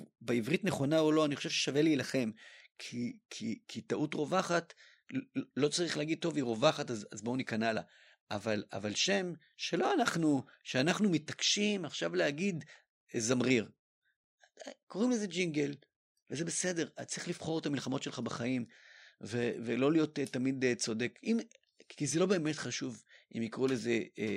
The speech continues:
אה, ג'ינגל או תשריר-, אה, תשדיר, אבל אם יגיד, אם, אם, אם אנשים ימשיכו להגיד, "נראה לי", ותראה, אבא שלי הוא צרפתי, וישראלים, אה, אומרים דז'ה וו. אוקיי? דז'ה וו זה סוג של, אה, אה, אה,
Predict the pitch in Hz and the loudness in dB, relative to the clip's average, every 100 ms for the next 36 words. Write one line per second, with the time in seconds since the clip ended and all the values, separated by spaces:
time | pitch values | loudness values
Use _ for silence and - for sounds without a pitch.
0 | - 113 107 - 117 110 113 113 - 117 | -4 -4 -4 -2 -2 0 -2 -4 -4 -2
1 | 110 - - 113 110 113 110 104 131 208 | -4 -8 -10 -6 -6 -2 -2 0 2 2
2 | 190 156 185 165 - - _ - 170 202 | 2 0 -4 -6 -10 -20 _ -4 -2 -2
3 | 185 202 - 170 175 160 175 175 - 156 | -4 -4 -4 -6 -4 -4 -2 -4 -4 -4
4 | 165 139 127 156 147 - _ 123 131 - | -2 0 0 -2 -4 -10 _ 0 0 2
5 | 127 151 131 107 _ - - - 104 - | 4 4 2 -2 _ -20 -20 -10 -10 -4
6 | 110 92 147 120 98 95 - 92 87 98 | 0 0 0 -2 -4 -4 -6 -8 -6 -8
7 | - _ _ _ _ - - _ 101 101 | -10 _ _ _ _ -20 -20 _ -8 -6
8 | - - 92 98 151 165 160 - - _ | -4 -2 -2 0 0 -2 -4 -12 -20 _
9 | _ _ - 101 98 113 104 95 95 _ | _ _ -12 -8 -8 -10 -12 -14 -16 _
10 | _ _ _ _ - 104 127 131 120 110 | _ _ _ _ -8 -2 0 0 -2 0
11 | 120 110 90 101 - _ _ _ _ _ | 2 2 0 -2 -4 _ _ _ _ _
12 | _ _ _ - 98 143 123 120 113 101 | _ _ _ -12 -4 -2 0 0 2 4
13 | 151 113 104 - 113 - 110 104 101 101 | 4 4 0 -2 -4 -2 0 2 2 2
14 | 107 - 104 95 - 104 92 - 101 | -2 -4 -10 -12 -12 -10 -10 -10 -10